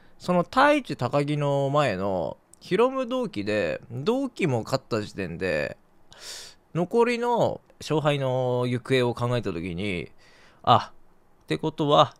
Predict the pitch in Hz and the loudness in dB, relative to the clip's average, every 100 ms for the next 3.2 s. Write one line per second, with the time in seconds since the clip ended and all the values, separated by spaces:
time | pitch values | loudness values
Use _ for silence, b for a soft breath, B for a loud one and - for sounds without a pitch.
0 | - - 123 139 131 131 117 110 95 110 | -12 -6 -4 -2 0 -2 -2 -6 -6 -6
1 | 101 - - 104 92 - 110 117 127 127 | -8 -10 -4 -4 -4 -8 -4 -2 -2 -4
2 | 120 107 - 98 107 107 107 110 - - | -6 -6 -8 -10 -6 -6 -4 -6 -6 -2
3 | 120 104 | 0 0